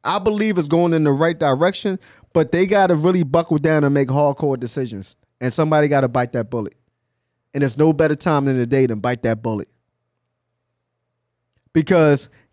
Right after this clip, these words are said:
guys like Damar Hamlin, I, I pray, I said a prayer for him.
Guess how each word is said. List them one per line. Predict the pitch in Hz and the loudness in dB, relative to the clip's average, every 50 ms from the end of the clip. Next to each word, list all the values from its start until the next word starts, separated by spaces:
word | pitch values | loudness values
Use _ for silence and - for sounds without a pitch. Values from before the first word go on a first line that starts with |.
| _ 113 | _ -4
guys | 117 151 156 165 175 170 165 160 143 | -2 0 0 0 2 0 0 0 0
like | 175 170 160 156 151 143 - - _ _ _ _ _ _ _ _ _ _ _ _ _ _ _ _ _ _ _ | 0 0 0 0 0 -2 -4 -8 _ _ _ _ _ _ _ _ _ _ _ _ _ _ _ _ _ _ _
Damar | - 143 143 151 156 156 151 147 | 0 2 4 4 4 4 2 2
Hamlin, | 156 165 175 185 185 180 185 185 180 _ _ _ _ _ _ _ _ _ _ _ _ _ _ _ _ _ _ _ _ _ _ _ _ _ _ | 0 0 0 0 0 -2 -2 -4 -6 _ _ _ _ _ _ _ _ _ _ _ _ _ _ _ _ _ _ _ _ _ _ _ _ _ _
I, | 107 117 - - _ _ _ _ _ _ _ _ _ _ _ _ _ _ _ _ _ _ _ _ _ _ _ _ | -4 -4 -4 -6 _ _ _ _ _ _ _ _ _ _ _ _ _ _ _ _ _ _ _ _ _ _ _ _
I | - 120 | -6 -6
pray, | 110 - - 190 175 170 143 | -6 -2 0 0 2 2 2
I | 147 | 0
said | 151 - 180 151 | 0 0 0 0
a | 156 | 0
prayer | 156 - - 180 180 175 170 | 0 0 2 2 2 2 2
for | 160 - 180 175 175 175 170 | 0 -2 -4 -4 -4 -4 -6
him. | 165 | -6